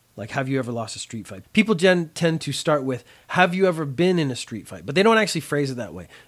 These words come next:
The, the question I get most often is, "Have you ever had to use your martial arts outside of the club?" And then the answer is no.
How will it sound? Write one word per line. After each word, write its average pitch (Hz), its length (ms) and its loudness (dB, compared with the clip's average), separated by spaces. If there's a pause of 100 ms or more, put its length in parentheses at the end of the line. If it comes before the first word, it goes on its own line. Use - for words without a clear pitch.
The, 127 180 -4
the 123 140 -6
question 190 340 2
I 190 80 4
get 156 220 -2
most 135 260 -4
often 107 380 -8
is, 101 260 -16 (300)
"Have 180 340 -2
you 202 140 6
ever 190 240 4
had 175 340 0
to 190 140 -6
use 160 720 -2 (440)
your 127 400 0
martial 147 600 0
arts 110 440 -2 (220)
outside 139 480 0
of 104 100 -8
the 104 60 -12
club?" - 360 -10 (920)
And 156 100 -2
then 196 120 4
the 202 100 6
answer 208 240 2
is 143 100 0
no. 139 760 2